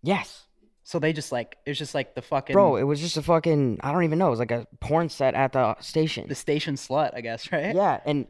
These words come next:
Speaker 1: it's fucked because, dude, everyone's on blast. Like, they put everybody's picture up.
Speaker 2: Whoa.
Speaker 1: So every guy's seen, and then her face, bro, she's everywhere.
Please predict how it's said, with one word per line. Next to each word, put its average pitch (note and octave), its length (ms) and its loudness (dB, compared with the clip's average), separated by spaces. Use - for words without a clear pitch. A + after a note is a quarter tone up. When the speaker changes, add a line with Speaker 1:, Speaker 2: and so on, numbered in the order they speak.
Speaker 1:
it's C3+ 240 0
fucked F#3 340 2
because, C#3+ 320 2
dude, C#3 240 2
everyone's D#3 420 2
on C3 160 0
blast. A#2+ 320 2
Like, A2 120 -8
they A#2 100 0
put - 300 0
everybody's C#3 520 -2
picture B2 480 6
up. G2 240 2
Speaker 2:
Whoa. C#3+ 720 -6
Speaker 1:
So B2 180 0
every D3+ 320 2
guy's D3 320 6
seen, B2 560 0
and C3 100 2
then B2+ 140 4
her E3+ 220 6
face, D#3+ 360 2
bro, C#3 160 6
she's B2 220 -2
everywhere. A#2+ 580 -2